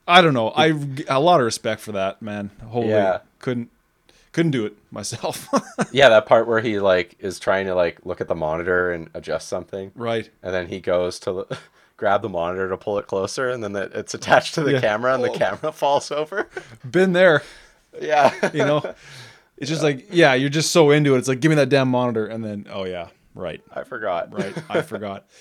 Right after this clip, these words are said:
Speaker 1: Uh, but he, it's, it's made with a filmmaker's eye. Like, I just thought he was a stand-up comedian. I honestly did not know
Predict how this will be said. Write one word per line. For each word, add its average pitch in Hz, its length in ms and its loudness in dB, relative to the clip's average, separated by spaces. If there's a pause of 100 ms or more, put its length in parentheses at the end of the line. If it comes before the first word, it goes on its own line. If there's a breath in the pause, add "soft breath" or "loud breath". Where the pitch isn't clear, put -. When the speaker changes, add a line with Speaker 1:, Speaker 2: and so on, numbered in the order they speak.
(280 loud breath)
Speaker 1:
Uh, 165 100 0
but 180 320 -2 (440)
he, 269 260 -12
it's, 175 280 -2
it's 175 220 -2
made 175 260 6
with 214 100 -2
a 131 40 -6
filmmaker's 151 600 0
eye. 143 240 2
Like, 110 200 0
I 117 120 -2
just 190 180 0
thought 156 140 2
he 147 80 2
was 135 100 0
a 113 60 -4
stand-up 123 340 -2
comedian. 113 440 -4
I 98 100 -4
honestly 117 400 -4
did 117 140 -4
not 110 180 -4
know 110 400 -4